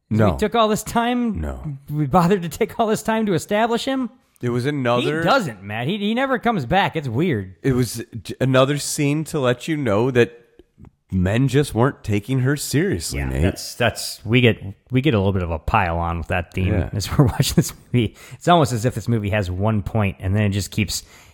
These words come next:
Speaker 2: hammer it and hammer it and hammer it into your fucking head
Speaker 1: It's almost as
Speaker 2: as
Speaker 1: if
Speaker 2: you're watching
Speaker 1: no
Speaker 2: it.
Speaker 1: one took Catherine Bigelow serious until she, she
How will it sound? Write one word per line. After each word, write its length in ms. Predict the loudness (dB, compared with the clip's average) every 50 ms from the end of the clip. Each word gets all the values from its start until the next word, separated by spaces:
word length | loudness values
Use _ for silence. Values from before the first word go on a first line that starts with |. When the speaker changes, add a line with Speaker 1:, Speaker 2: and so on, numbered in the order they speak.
| _
Speaker 2:
hammer 520 | -6 -2 2 4 4 4 2 2 0 0 0 0
it 100 | -2 -4
and 160 | -4 -10 -10 -6
hammer 460 | -2 0 2 2 2 0 0 -2 -4
it 80 | -4
and 120 | -6 -8 -8
hammer 380 | -2 0 2 2 2 2 0 -2
it 60 | -4
into 140 | -6 -6 -6
your 100 | -6 -6
fucking 300 | -6 -4 -6 -6 -6 -10
head 200 | -14 -12 -12 -6
Speaker 1:
It's 100 | 0 2
almost 340 | 4 4 6 4 2 2 0
as 100 | -4 -2
Speaker 2:
as 60 | 0
Speaker 1:
if 140 | 0 0 -2
Speaker 2:
you're 120 | -4 -8
watching 420 | -10 -10 -8 -8 -8 -8 -4 -2 2
Speaker 1:
no 140 | 2 4 4
Speaker 2:
it. 40 |
Speaker 1:
one 240 | 2 2 0 -2 -4 -8
took 320 | -6 -2 -2 -2 -2 -4 -8
Catherine 440 | -2 0 2 2 2 0 -2 -2 -2
Bigelow 480 | -2 -2 -2 0 0 0 0 0 0 0
serious 580 | -2 -2 -2 0 0 0 0 -2 -4 -8 -6 -6
until 360 | -6 -4 -2 0 2 2 2
she, 340 | 2 2 0 -2 -2 -4 -12 _ _ _ _
she 260 | -6 -4 -2 -2 -2